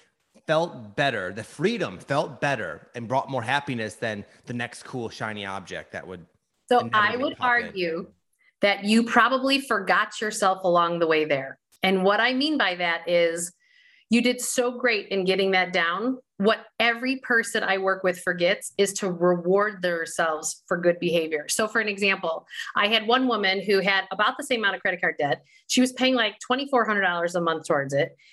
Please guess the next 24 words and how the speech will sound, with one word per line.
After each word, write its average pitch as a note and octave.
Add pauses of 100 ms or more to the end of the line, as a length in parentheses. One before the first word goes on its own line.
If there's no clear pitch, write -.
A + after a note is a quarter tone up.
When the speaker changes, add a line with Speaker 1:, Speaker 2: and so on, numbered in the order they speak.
(160)
Speaker 2:
And G#3+
then A3
once B3+
she A#3+
paid A#3
it C4
all B3
off, F#3 (120)
I G#3+
said, G#3+ (380)
"Okay, C4+
this A#3+
first D4+
twenty-four D4
hundred G4
bucks B3 (260)
that A#3
you A#3+
are A#3+
not A3+
paying C4
towards A3+
this B3+
debt F3+